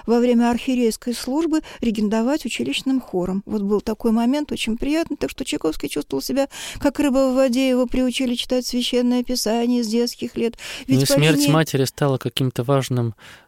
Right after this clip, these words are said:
Speaker 2: таким, а, ну, толчком к какому-то новому осмыслению веры.
Speaker 1: Вы знаете, не новое осмысление.
Speaker 2: Или к
Speaker 1: Э,
Speaker 2: продолжению
Speaker 1: вот, э,
Speaker 2: осмысления.
Speaker 1: нет, не продолжение, наоборот, все оборвалось.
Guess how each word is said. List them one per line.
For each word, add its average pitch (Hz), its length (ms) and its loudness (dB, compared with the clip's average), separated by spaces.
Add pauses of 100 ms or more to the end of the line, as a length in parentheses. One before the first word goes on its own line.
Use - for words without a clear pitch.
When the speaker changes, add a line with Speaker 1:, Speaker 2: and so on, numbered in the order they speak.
Speaker 2:
таким, 117 460 -2
а, 107 480 -2
ну, 120 160 -4
толчком 127 640 0
к - 60 -12
какому-то 117 560 -2
новому 120 480 0
осмыслению 120 640 0
веры. 104 440 -2
Speaker 1:
Вы 262 140 2
знаете, 285 280 0
не 294 140 4
новое 202 380 2
осмысление. 214 760 -4 (240)
Speaker 2:
Или 120 140 -2
к - 20 -4 (140)
Speaker 1:
Э, 247 100 4
Speaker 2:
продолжению 135 720 6
Speaker 1:
вот, - 20 -6
э, 120 120 -2
Speaker 2:
осмысления. 117 480 2
Speaker 1:
нет, 254 300 4
не 269 120 2
продолжение, 262 540 2
наоборот, 240 320 0
все 254 180 0
оборвалось. 254 540 -2